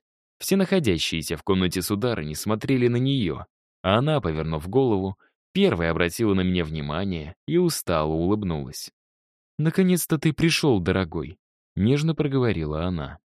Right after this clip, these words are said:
А в следующий момент раздался оглушительный грохот. За окном уже не просто шёл дождь, а бил ливень, к которому теперь добавилась и гроза.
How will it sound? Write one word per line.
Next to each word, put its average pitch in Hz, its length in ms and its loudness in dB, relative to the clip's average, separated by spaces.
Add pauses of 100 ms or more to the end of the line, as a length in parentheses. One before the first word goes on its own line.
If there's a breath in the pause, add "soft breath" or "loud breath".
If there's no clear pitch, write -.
(380)
А 80 80 -4
в - 60 -8
следующий 113 480 0
момент 98 500 0
раздался 107 580 2
оглушительный 110 600 0
грохот. - 560 -4 (440)
За 95 220 2
окном 160 320 0
уже 139 160 2
не 143 100 2
просто 180 380 0
шёл 151 220 -2
дождь, 95 500 -6 (100)
а 117 160 0
бил 139 220 4
ливень, 123 500 0
к - 40 -16
которому 127 420 -2
теперь 120 340 -2
добавилась 80 840 -4
и 104 80 -6
гроза. 101 600 -6